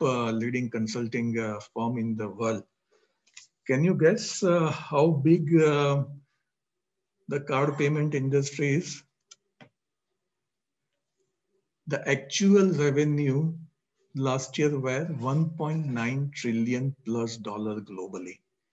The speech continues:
So it's a huge, huge industry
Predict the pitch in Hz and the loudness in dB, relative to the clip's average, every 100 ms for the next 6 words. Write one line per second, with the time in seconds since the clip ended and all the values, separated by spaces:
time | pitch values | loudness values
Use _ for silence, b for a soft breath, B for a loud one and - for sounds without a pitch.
0 | _ _ _ - 220 196 175 220 147 - | _ _ _ -4 0 0 2 0 0 -2
1 | 135 208 190 147 226 - _ - - 165 | 2 4 4 0 -6 -12 _ -10 0 2
2 | 170 - - 127 117 113 - - 95 | 2 0 -4 -2 0 -2 -4 -10 -12